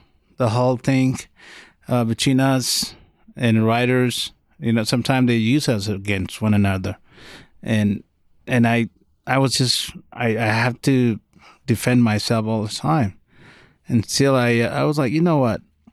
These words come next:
Something has to be done," you know? <laughs> So I start, I start, you know, looking around. I look up some unions,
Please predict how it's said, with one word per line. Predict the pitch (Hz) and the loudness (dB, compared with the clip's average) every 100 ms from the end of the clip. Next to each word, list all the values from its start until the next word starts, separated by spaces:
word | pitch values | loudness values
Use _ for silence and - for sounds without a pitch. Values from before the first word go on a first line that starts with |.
| _ _ - - | _ _ -20 -6
Something | - 165 151 139 | 0 2 2 2
has | 135 | 2
to | 131 | 0
be | 117 | 0
done," | 98 107 123 92 - _ - | 0 0 -2 -4 -12 _ -6
you | 110 | 0
know? | 104 110 - - | 0 0 -4 -20
<laughs> | - - - | -20 -20 -16
So | - 156 | -2 2
I | |
start, | 160 - 208 214 175 - | 2 2 2 2 -2 -10
I | - | -6
start, | - - 208 190 180 - - | -4 0 2 2 0 -6 -4
you | 156 | 0
know, | 165 156 | 2 4
looking | 170 170 165 | 2 2 0
around. | 160 170 170 165 156 | 2 4 4 4 2
I | 131 | 2
look | 139 147 - | 2 0 0
up | 147 143 _ - - _ _ _ _ - | -2 -2 _ -20 -20 _ _ _ _ -8
some | - 131 113 | -2 2 4
unions, | 110 123 143 156 160 156 - | 4 2 2 2 2 0 -4